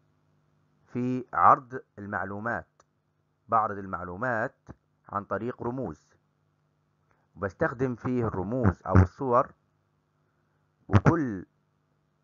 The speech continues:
رمز موجود عندي هيعبر عن القيمة نفسها. يعني مثلا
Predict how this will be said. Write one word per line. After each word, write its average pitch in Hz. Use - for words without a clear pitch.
رمز 123
موجود 107
عندي 113
هيعبر 113
عن 104
القيمة 113
نفسها. 135
يعني 95
مثلا 123